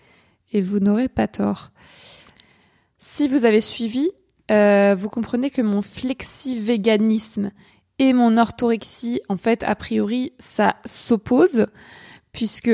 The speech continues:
aujourd'hui, euh, je mange des produits animaux quand je sors de chez, chez moi. Euh, je ne contrôle plus tout ce que j'ingère. Euh, j'essaie de lutter contre l'orthorexie.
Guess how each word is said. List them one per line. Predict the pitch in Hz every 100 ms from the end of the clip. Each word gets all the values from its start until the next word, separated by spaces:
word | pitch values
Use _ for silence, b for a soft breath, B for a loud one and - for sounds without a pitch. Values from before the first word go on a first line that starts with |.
| -
aujourd'hui, | 233 214 220 208 220 254 -
euh, | 202
je | 185 196
mange | 190 208 240 233 196 - _
des | 190
produits | 185 - 196 196
animaux | 190 196 196 202
quand | 208
je | 202 190
sors | - 208
de | 180
chez, | - 208 - -
chez | - -
moi. | 196 220 349 - _ B B B B B _ -
Euh, | 208 196 196 196 190
je | 190 170
ne | 226 208
contrôle | 208 214 - 214 202 196 190 185 180
plus | - 240 262 254 - _ -
tout | 247
ce | 220
que | -
j'ingère. | 214 196 196 196 254 - - B B B B B _ -
Euh, | 202 196
j'essaie | 190 226 - 262
de | 233
lutter | 214 214 208 247
contre | 247 220 - 220
l'orthorexie. | 202 196 - 214 208 - 233 302